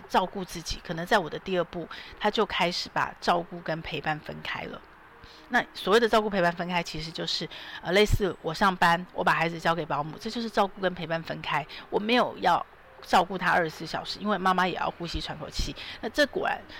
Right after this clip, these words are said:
这的确是我比较贪心跟自私的选择，所以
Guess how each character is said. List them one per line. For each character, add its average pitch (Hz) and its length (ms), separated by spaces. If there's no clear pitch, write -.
这 277 120
的 190 120
确 226 100
是 226 140
我 190 80
比 - 100
较 170 140
贪 170 240
心 170 160
跟 170 120
自 - 180
私 156 180
的 156 100
选 - 240
择， - 160
所 220 160
以 208 80